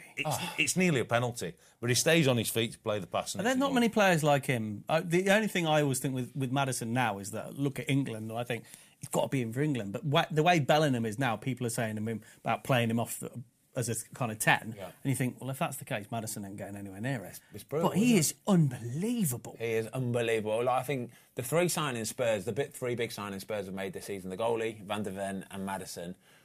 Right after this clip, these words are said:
Speaker 3: when you, when you look at that, you, on paper you go, "Yeah, they're, they're decent signings, they're decent signings," but you're losing Harry Kane, that's a massive problem. Massive, massive problem.
Speaker 2: But it's the first time, I think, that they've got recruitment spot on.
Speaker 3: Spot on.
Speaker 2: Spot on.
Speaker 3: Proper players,
Speaker 2: So
Speaker 3: these three are.
Speaker 2: w-,
Speaker 1: Nailed it.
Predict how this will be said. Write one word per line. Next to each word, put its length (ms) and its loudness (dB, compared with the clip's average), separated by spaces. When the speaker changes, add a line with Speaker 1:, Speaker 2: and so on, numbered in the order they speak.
Speaker 3:
when 200 0
you, 460 2
when 220 -2
you 100 0
look 240 0
at 60 -6
that, 180 -2
you, 300 -4
on 160 -2
paper 280 -2
you 120 -4
go, 140 -2
"Yeah, 220 -4
they're, 200 -2
they're 180 0
decent 320 -2
signings, 540 -6
they're 100 -4
decent 280 -6
signings," 280 -6
but 120 -6
you're 120 -2
losing 260 -2
Harry 220 -6
Kane, 240 -4
that's 160 -8
a 60 -8
massive 400 -10
problem. 320 -12
Massive, 720 -2
massive 320 -6
problem. 340 -4
Speaker 2:
But 160 -4
it's 140 -6
the 80 -8
first 380 -4
time, 260 -2
I 140 -2
think, 380 -12
that 200 -12
they've 360 -6
got 240 -4
recruitment 680 -10
spot 600 2
on. 200 0
Speaker 3:
Spot 340 4
on. 220 4
Speaker 2:
Spot 440 2
on. 120 4
Speaker 3:
Proper 340 4
players, 320 4
Speaker 2:
So 100 4
Speaker 3:
these 220 0
three 160 -2
are. 160 2
Speaker 2:
w-, 120 -4
Speaker 1:
Nailed 180 4
it. 60 2